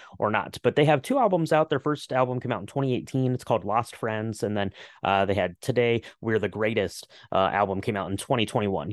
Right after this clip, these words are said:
Go give one or both of those a listen. They're really good. Um, I think you'll enjoy them out there in Drink the Movie Land, and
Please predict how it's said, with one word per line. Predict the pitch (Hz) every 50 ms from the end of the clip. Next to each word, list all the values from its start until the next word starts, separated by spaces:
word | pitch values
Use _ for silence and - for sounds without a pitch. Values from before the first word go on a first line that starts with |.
| -
Go | - 170 196 202
give | 214 190 143
one | 120 117 120 123 127 127
or | - 120 120 107
both | 117 117 -
of | 117 107
those | 113 113 101
a | 107
listen. | 107 120 117 - 131 127 123 - -
They're | 110 120 120 120
really | 120 117 107 104
good. | 104 113 113 117 117 117 - - -
Um, | 95 98 95 95 87
I | 95 104 101
think | 117 113 104
you'll | 120 110 98 101 -
enjoy | 110 113 110 98 104 110 107 107
them | 113 110 110
out | 110 110
there | - 110 110 107 - - - - 117
in | - 107
Drink | 107 127 120 -
the | 113
Movie | 113 110 104 113
Land, | 110 110 107 110 110 117 -
and | - 131 139 143 143 135